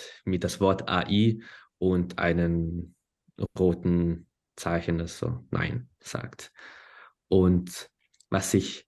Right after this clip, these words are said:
sehr interessant fand, ist, dass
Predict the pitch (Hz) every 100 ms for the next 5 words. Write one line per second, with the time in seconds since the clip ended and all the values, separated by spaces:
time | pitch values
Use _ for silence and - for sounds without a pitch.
0 | _ - - - 117 131 - 101 - 95
1 | 90 - 95 101 - - - 90 92 92
2 | 95 98 - - - - 92 - - -